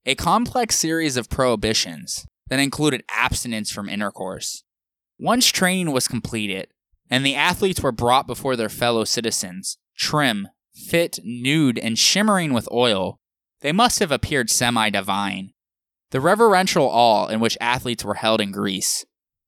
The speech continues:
led to exaggeration in the tales surrounding their lives. In Milo's case, Aristotle began the myth-making process,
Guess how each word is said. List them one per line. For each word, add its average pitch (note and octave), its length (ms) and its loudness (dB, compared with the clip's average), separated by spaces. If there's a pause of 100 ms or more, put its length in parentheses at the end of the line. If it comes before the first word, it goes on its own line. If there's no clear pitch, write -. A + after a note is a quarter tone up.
led F#3+ 240 2
to - 140 2
exaggeration B2 800 0
in G#2+ 80 -2
the - 80 -4
tales G2 600 -2
surrounding D#3 540 2
their G#2+ 160 0
lives. G2 640 -4 (600)
In D#3 120 0
Milo's G#3 440 4
case, G#2+ 500 0 (420)
Aristotle A3 560 4
began C#3 360 2
the A#2+ 60 2
myth-making G#2+ 640 -2
process, G2 800 -4